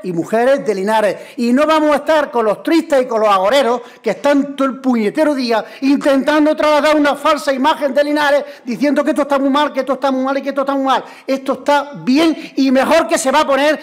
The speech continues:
si Javi sigue siendo alcalde a partir del próximo día veintiocho. A partir del próximo día veintiocho. Y lo hemos demostrado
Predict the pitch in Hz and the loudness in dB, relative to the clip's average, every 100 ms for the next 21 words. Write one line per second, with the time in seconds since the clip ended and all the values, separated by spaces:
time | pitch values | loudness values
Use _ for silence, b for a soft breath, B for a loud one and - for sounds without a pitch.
0 | B - 254 285 320 330 311 311 294 311 | B -4 -2 2 2 2 2 0 2 2
1 | 302 277 294 302 330 - - 294 277 262 | 2 2 2 2 2 0 0 0 2 0
2 | 294 311 311 294 277 294 277 277 247 - | 2 2 2 2 0 0 2 2 2 -2
3 | 196 170 - - - - - - - - | -6 -6 -6 -6 -6 -6 -6 -6 -6 -6
4 | - - - - - - - - - 226 | -6 -6 -6 -6 -6 -6 -8 -6 -4 -2
5 | 247 285 320 330 320 311 302 294 285 330 | -2 0 -2 -2 -2 0 2 0 0 -2
6 | - 190 160 - - 247 262 320 320 294 | -2 -4 -6 -8 -6 -2 2 2 2 2
7 | 269 - 277 339 302 | 0 0 0 2 2